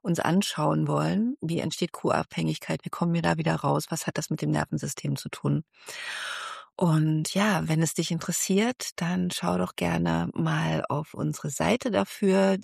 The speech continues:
Die werden wir hier auch verlinken unter dem Podcast. Das Seminar findet vom dritten September bis neunten,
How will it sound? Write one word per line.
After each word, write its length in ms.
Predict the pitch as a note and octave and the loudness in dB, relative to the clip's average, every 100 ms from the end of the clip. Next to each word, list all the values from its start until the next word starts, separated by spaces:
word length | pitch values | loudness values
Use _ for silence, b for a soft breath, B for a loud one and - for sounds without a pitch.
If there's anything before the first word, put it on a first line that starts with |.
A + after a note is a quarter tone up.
| - | -4
Die 140 | F3 | -2
werden 200 | F3 E3+ | 0 2
wir 100 | E3+ | 0
hier 180 | E3 - | 0 0
auch 80 | - | -2
verlinken 500 | - C#3+ A3 B3 G3 | -2 0 2 0 -2
unter 240 | F3 E3 | -2 -2
dem 140 | E3+ D#3+ | -4 -6
Podcast. 680 | - - - E3+ A3 - - B B B B | -10 -12 -6 -6 -6 -10 -20 B B B B
Das 180 | - - | -4 0
Seminar 600 | E3 E3+ D#3+ D#3+ E3 E3 | 4 4 4 4 2 0
findet 640 | - D#3+ D#3 - - - | -2 0 0 0 -8 -14
vom 320 | - D#3+ D#3 - | -4 0 0 0
dritten 300 | F#3 - F#3 | 0 2 2
September 460 | E3+ - E3 D#3 | 2 2 4 4
bis 180 | D3 - | 2 2
neunten, 320 | E3+ A3 F#3 | 2 2 0